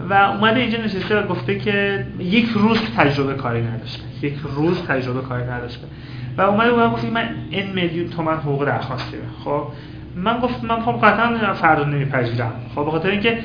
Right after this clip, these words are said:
نه دانشش دانش خیلی عمیقه، چون می‌دونی مسئله چیه؟ مثلاً، مثلاً یه آدمی میگه، مثلاً میگه: "من، اه، آپاچی راه اندازی کردم، خب، من بلدم." من بهش میگم که: "خب، چند ریکوست پر سکند سرور بار داشته؟" چون این دوتا خیلی از هم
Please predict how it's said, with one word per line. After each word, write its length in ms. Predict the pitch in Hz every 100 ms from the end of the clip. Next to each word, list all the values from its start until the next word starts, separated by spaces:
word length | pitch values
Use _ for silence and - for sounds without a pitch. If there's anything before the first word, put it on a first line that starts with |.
| - -
نه 120 | 196 208
دانشش 680 | 170 165 165 185 208 233
دانش 500 | 185 165 156 156 151
خیلی 320 | 151 160 156
عمیقه، 360 | 170 160 147 151
چون 160 | 147 226 214 - -
می‌دونی 200 | 202 208
مسئله 320 | 165 143 160 156
چیه؟ 160 | 165
مثلاً، 240 | 170 185 180 180
مثلاً 260 | 185 208 202
یه 120 | 185
آدمی 280 | 175 180 185
میگه، 120 | 190
مثلاً 200 | 185 175
میگه: 280 | 180 180 185
"من، 260 | 185 185 - - - - -
اه، 100 | 143 - - - - -
آپاچی 520 | 156 151 156 196 202 - -
راه 160 | 147 151
اندازی 300 | 147 143 160
کردم، 340 | 131 113 110 107 - -
خب، 360 | 135 135 147 - - -
من 120 | 190
بلدم." 400 | 175 160 151 127
من 120 | 143 175
بهش 180 | -
میگم 160 | 196 196
که: 100 | 208
"خب، 140 | 190
چند 260 | - 208 220
ریکوست 340 | 214 160 147
پر 80 | 143
سکند 380 | 131 131 131 127 123
سرور 420 | - 123 123 123
بار 300 | 123 120 117
داشته؟" 400 | 117 117 - 117 - - - - -
چون 140 | 190
این 140 | 220 196
دوتا 220 | 185 202
خیلی 240 | 226 202 - 160 156
از 120 | 143
هم 280 | 156 156